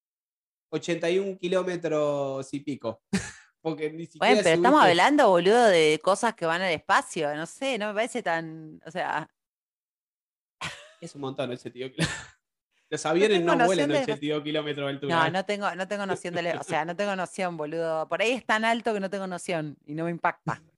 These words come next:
Speaker 1: Es un
Speaker 2: Era eso.
Speaker 1: montón.
Speaker 2: Bueno, es un montón, ta. Entonces,
Speaker 1: Es un
Speaker 2: ¿qué pasa con el,
Speaker 1: montonazo.
Speaker 2: con el mono?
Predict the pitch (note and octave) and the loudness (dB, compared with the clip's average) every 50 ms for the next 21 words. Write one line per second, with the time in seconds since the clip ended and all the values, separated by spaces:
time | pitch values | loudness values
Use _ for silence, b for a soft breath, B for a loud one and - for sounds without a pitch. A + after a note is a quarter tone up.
0 | _ - E3 E3+ - F3 D#3+ E3 F3 E3+ E3+ D#3 C3+ A#2+ - D#3+ A#2+ A2 _ - | _ -6 -6 -4 -2 -2 0 0 0 0 0 -2 -2 -2 -2 -4 -4 -6 _ -2
1 | F3 F3+ F#3 F#3+ G3+ G#3 G#3+ - A3+ G#3 F#3+ - G#3+ C#3 B2+ - - D3 C3 C3 | 2 4 6 6 4 4 2 0 0 0 0 0 -2 -4 -4 0 0 0 0 -2
2 | - - F3 A#3+ B3+ G3 A3+ A3+ F#3 E3+ D#3 C#3+ - D3 A3 G#3 - - F3+ F#3 | -6 -6 -2 0 2 2 2 2 0 2 0 0 0 0 0 0 0 0 -2 -4
3 | F#3 - E3+ F3 F3 F3 E3+ E3 D#3 D3+ D3 C#3+ C#3 _ | -6 -6 -8 -8 -8 -8 -8 -8 -8 -8 -8 -10 -12 _